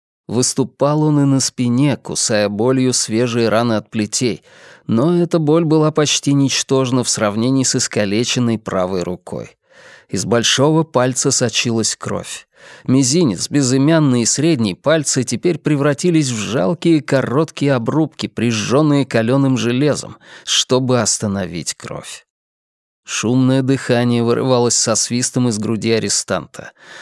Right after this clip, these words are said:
Он ощупал языком острый край обломанного дальнего зуба, который провалился в горло, когда он с силой сжимал челюсти от боли.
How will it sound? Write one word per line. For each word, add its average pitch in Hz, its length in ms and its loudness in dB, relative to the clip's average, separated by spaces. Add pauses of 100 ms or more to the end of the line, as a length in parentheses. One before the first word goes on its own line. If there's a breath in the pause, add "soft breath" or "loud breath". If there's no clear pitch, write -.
(220 loud breath)
Он 139 200 2
ощупал 160 420 2
языком 151 480 2
острый 151 400 0
край 147 300 2
обломанного 139 760 0
дальнего 147 500 2
зуба, 123 400 2
который 135 360 0
провалился 127 640 0
в 110 140 -4
горло, 120 380 2
когда 92 380 -2
он 120 80 0
с - 80 -2
силой 135 400 0
сжимал 117 460 0
челюсти 110 520 -2
от 107 160 0
боли. 101 420 -6